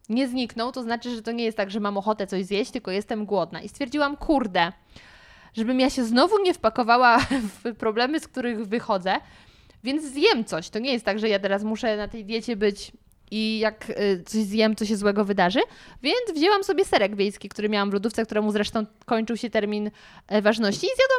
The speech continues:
już było w porządku. A dzisiaj natomiast, ym, też poczułam się taka trochę głodna po obiedzie,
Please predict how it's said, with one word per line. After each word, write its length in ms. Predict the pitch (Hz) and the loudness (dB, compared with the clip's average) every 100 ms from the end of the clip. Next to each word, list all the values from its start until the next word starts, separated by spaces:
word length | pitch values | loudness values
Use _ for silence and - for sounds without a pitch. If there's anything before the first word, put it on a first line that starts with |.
| 480 | 4
już 80 | 392 | 2
było 180 | 320 294 | 2 0
w 40 | |
porządku. 500 | 294 254 170 196 175 - - - _ _ _ _ - | 2 0 0 -4 -8 -8 -18 -20 _ _ _ _ -6
A 160 | - 220 | 0 0
dzisiaj 420 | 202 277 - 359 | -2 -4 0 2
natomiast, 720 | 220 196 185 185 269 - - _ - - - - _ _ 220 240 247 254 254 | 2 0 -2 2 0 0 -14 _ -20 -20 -20 -20 _ _ 0 2 4 2 2
ym, 340 | 247 254 254 - - | 0 -2 -4 -8 -6
też 300 | - 349 - | 2 2 2
poczułam 480 | - 285 - 339 302 | -6 -6 0 2 2
się 100 | 302 | 0
taka 200 | 269 269 | -2 -2
trochę 280 | 269 262 262 | -2 -4 -4
głodna 720 | 240 247 247 220 214 208 208 214 | -2 0 0 0 -2 -2 -4 -8
po 320 | - 208 202 185 | -4 -2 0 -2
obiedzie, 520 | 202 220 190 190 | -4 -2 -2 -2